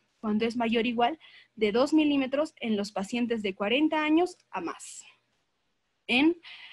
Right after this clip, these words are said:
eh, si es mayor o igual de uno punto cinco milímetros en las mujeres en las de-, derivaciones V dos y V tres, y si es mayor de un milímetro en otras derivaciones en ausencia de hipertrofia del ventrículo izquierdo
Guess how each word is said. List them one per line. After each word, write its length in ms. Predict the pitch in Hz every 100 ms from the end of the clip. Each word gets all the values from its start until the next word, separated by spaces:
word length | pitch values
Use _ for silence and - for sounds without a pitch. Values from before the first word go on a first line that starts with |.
| - -
eh, 200 | 269 277
si 180 | 277 285
es 80 | 294
mayor 320 | 294 262 262
o 40 |
igual 300 | 254 226 240
de 100 | 247
uno 300 | 233 233 240
punto 240 | 233 240 240
cinco 380 | - 233 233
milímetros 600 | 240 208 214 220 214 269
en 120 | 277 208
las 120 | 202
mujeres 400 | 214 220 240 254
en 80 | 240
las 140 | 202
de-, 220 | 202 180
derivaciones 800 | - 196 196 190 196 220 226 226 -
V 220 | 269 233
dos 380 | 233 330 - -
y 200 | - 202
V 160 | 202 202
tres, 380 | 202 247 359 - _ - - -
y 100 | 311
si 160 | 320 381
es 140 | 392
mayor 400 | 381 311 254 277
de 100 | 254
un 180 | 247 254
milímetro 540 | 254 240 240 247 269 302
en 200 | 220 240
otras 260 | 277 294
derivaciones 680 | 254 220 185 196 226 226 285 -
en 140 | 208
ausencia 500 | 208 202 233 247 262
de 80 | 220
hipertrofia 580 | 208 190 196 214 220 220
del 140 | 208
ventrículo 460 | 190 190 220 247 311
izquierdo 480 | - 294 277 320